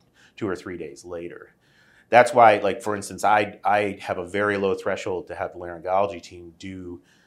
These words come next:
scope the patients in the I C U the day after surgery and, and inject them, because they can do a bedside procedure to push the vocal cord over so that their voice returns to normal and they can effectively cough.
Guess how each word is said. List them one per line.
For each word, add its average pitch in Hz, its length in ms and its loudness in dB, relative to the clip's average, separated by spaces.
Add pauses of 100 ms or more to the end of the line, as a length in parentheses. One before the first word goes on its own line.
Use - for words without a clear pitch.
(120)
scope - 400 2
the - 60 -8
patients 90 580 -10
in 110 140 -8
the 98 120 -4
I 92 140 0
C 92 180 -12
U 87 180 -8
the 85 80 -10
day 90 220 -6
after 85 280 -6
surgery 92 680 -6 (560)
and, 98 260 -10
and 92 220 -10 (100)
inject 104 480 0
them, 87 160 -8
because 85 240 -12
they 95 120 -8
can 98 140 -8
do 92 100 -6
a 87 40 -6
bedside 92 480 -4
procedure 104 480 -6
to 85 60 -4
push - 480 -4
the 104 80 -4
vocal 95 320 -2
cord 85 300 -10
over 90 500 -4 (400)
so 98 180 -6
that 90 200 -2
their 82 120 -8
voice 92 340 -6
returns 87 400 -12
to 85 60 -20
normal 82 320 -14
and 76 100 -20
they 78 60 -20
can 78 180 -20 (160)
effectively 73 600 -12
cough. 78 420 -6